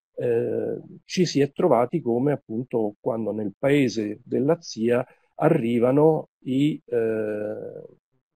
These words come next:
diciamo, i malintenzionati e si trovano, eh, una specie di Disneyland a, a disposizione. E quello che stiamo facendo è una corsa a inserire all'interno di questa struttura dei meccanismi di sicurezza che originariamente non erano stati progettati.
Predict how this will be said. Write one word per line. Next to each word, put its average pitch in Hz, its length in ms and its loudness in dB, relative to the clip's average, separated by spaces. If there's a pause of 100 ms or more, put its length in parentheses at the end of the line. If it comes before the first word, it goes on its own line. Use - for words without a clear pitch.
(180)
diciamo, 131 280 -2
i 139 40 2
malintenzionati 117 1040 0
e 120 80 4
si - 240 -6
trovano, 110 480 -4 (400)
eh, - 80 -8
una 110 400 -6
specie 117 300 -4
di 123 120 2
Disneyland 107 840 -2
a, 107 220 -8
a 107 80 -6
disposizione. - 840 -12
E - 280 0
quello 156 200 4
che 123 80 -2
stiamo 147 220 -2
facendo 135 400 2
è - 20 2
una 135 180 4
corsa 120 480 0 (600)
a 131 100 4
inserire 117 720 0
all'interno 104 480 -4
di 98 80 -12
questa 113 260 -8
struttura 151 440 -2
dei 104 120 -2
meccanismi 123 460 -2
di 117 80 -2
sicurezza 147 560 -4
che 147 100 2
originariamente 135 760 -2
non 101 120 -4
erano 104 220 -8
stati 98 180 -12
progettati. - 480 -20